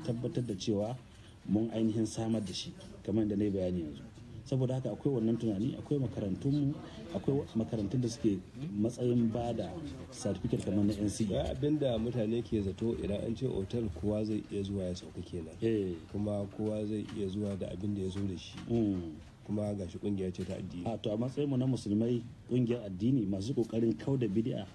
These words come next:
Speaker 1: mu tabbatar da sunnan manzon Allah. Zai yiwu yanzu mu gina wani masaukin baƙi sannan mu bari a saɓa wa Allah a ciki? Ai ba zai yiwu ba, hankali ma ba zai kama ba.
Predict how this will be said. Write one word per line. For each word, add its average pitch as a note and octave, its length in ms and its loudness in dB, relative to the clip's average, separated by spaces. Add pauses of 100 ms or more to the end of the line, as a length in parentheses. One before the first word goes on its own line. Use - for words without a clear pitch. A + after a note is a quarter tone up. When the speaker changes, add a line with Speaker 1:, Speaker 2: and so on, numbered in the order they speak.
(160)
Speaker 1:
mu F#2+ 140 0
tabbatar B2+ 360 2
da A2+ 80 2
sunnan A#2+ 280 2
manzon F#2 320 0
Allah. C#2 180 -4 (220)
Zai G2 280 2 (120)
yiwu B2+ 160 4
yanzu A2+ 220 2
mu A#2 180 6
gina A#2 200 2
wani A2+ 180 4
masaukin A#2 500 2
baƙi A2+ 420 0
sannan A#2 320 4
mu G#2 120 6
bari A2+ 340 2
a A2 40 -4
saɓa A2+ 260 -4 (100)
wa F#2+ 80 -2
Allah A#2+ 200 -2
a - 40 -8
ciki? C3+ 260 -4 (580)
Ai C#3 80 2
ba A2+ 100 2
zai G2 120 2
yiwu F2 120 2
ba, F2 60 -6
hankali A2 300 0
ma A2 80 2
ba G2 80 -2
zai F#2 80 -2
kama F2 260 -4
ba. - 80 -16